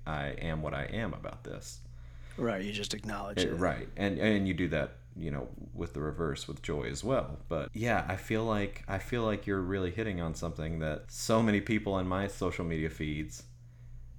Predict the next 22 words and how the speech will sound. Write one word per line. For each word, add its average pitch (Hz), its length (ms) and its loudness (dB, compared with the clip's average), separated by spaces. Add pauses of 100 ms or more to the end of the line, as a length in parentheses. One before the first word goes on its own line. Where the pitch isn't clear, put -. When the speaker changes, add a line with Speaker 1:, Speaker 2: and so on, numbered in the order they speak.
(240)
Speaker 1:
who 82 100 -2
were 80 160 4
progressive 78 480 -2
Christians 76 580 -4
were, 71 240 -4 (460)
you - 100 -4
know, - 200 -4 (600)
pull 95 260 4
quoting 82 520 2
this 76 180 -2
article 76 380 2
to 73 60 -4
pieces. - 640 -6 (340)
That's 117 380 2
not 135 240 6
gonna 120 180 4
sit - 320 0
with 90 160 -2
progressive 76 480 -4
Christianity. 65 800 -6 (240)
This - 580 2
Speaker 2:
No, 135 380 4